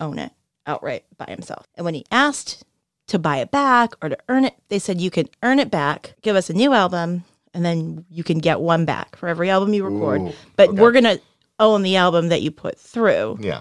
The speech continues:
Speaker 2: which is
Speaker 1: So
Speaker 2: just
Speaker 1: you're just in a hamster wheel of trying to get your work back.
Speaker 2: Mm-hmm.
Speaker 1: Which,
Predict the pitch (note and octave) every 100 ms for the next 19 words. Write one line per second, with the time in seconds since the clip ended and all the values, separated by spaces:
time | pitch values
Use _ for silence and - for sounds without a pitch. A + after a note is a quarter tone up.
0 | - F2+ F2+ F2+ A3 G3+ G3+ G#3+ - G#3
1 | F3 A3 E4 - G3 E3 E3+ D#3 D3+ E3
2 | - F3+ F3 G3 E3+ E3 - D#3+ E3 A3
3 | A#3+ - D#3 - - F2+ F2 F#2 G2 -
4 | _ _ D#4+ D4+ - -